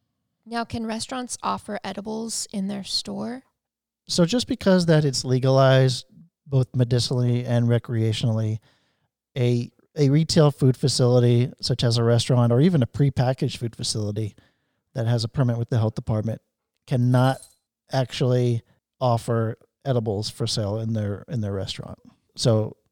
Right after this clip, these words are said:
Speaker 2: we're specifically looking for food that has T H C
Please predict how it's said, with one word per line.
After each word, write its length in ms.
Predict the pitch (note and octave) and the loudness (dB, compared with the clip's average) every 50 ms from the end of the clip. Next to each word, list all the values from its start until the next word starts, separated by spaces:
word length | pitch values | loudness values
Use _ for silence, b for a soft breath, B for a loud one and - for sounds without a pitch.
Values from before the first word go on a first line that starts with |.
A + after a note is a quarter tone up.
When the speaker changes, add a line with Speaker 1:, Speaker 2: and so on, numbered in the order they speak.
| _ _ _ _ _ _ _ | _ _ _ _ _ _ _
Speaker 2:
we're 120 | - D3 | -6 -4
specifically 560 | B2 - - D3 A#2+ - C3+ B2+ C3 - C3+ C3 | -4 -2 -2 -2 0 0 0 -2 0 2 2 4
looking 340 | B2 B2 A2+ - B2+ B2 | 4 2 2 2 0 -2
for 540 | A#2+ - - A#2+ A#2 A2+ A#2 A2+ A2+ A#2+ - - _ _ _ _ _ _ _ _ _ _ | -2 -2 -2 0 0 2 2 0 0 -4 -6 -10 _ _ _ _ _ _ _ _ _ _
food 280 | _ - - C3 A2+ A2 | _ -4 -2 0 0 2
that 120 | A#2 A#2 G#2+ | 0 0 0
has 380 | A#2+ A2+ A2 A2+ A2 - - - - B3+ - | 0 0 0 0 -2 -4 -6 -10 -14 -16 -12
T 240 | - - C3 A#2+ | -6 -4 -2 -2
H 160 | A2 A2+ - - | -2 -2 -4 -2
C 340 | - F#3 F#3+ F#3+ F#3+ F3+ | 0 2 2 2 2 0